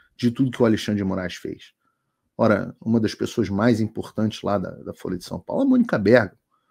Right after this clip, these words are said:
pessoa que me ama do fundo do coração, mas que talvez esteja começando a virar um pouquinho de lado. É,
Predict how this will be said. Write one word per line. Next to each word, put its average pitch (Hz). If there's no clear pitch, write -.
pessoa 113
que 151
me 151
ama 113
do 123
fundo 127
do 117
coração, -
mas 120
que 160
talvez 196
esteja 214
começando 220
a 208
virar 196
um 208
pouquinho 214
de 240
lado. 214
É, 110